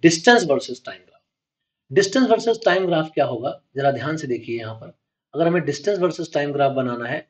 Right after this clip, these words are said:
तो हमें बताना ये होगा कि distance हमेशा बढ़ता है, कभी distance घटता नहीं है।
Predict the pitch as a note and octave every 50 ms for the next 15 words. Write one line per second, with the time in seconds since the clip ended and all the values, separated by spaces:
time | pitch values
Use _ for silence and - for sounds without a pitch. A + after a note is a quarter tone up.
0 | _ _ _ _ _ _ - C#3 - C3 C#3 D#3+ F#3 F#3+ D#3+ E3 E3 D#3 D#3 D#3+
1 | E3 D#3 D#3 F3+ F3+ E3 E3+ E3+ E3 E3+ D#3 C3 B2+ - - F3 D3+ C#3+ D3 -
2 | E3+ D#3+ B2 - A2+ - - - - A2+ F#2 - _ _ _ _ _ _ _ -
3 | A#2+ B2+ B2 B2 - - D#3 C3+ - - F#2+ - _ - E3 G#3 G#3+ - - _
4 | _ _ _ _ - A#2+ B2 B2+ C#3+ C3 B2 A2 F2+ F2+ F2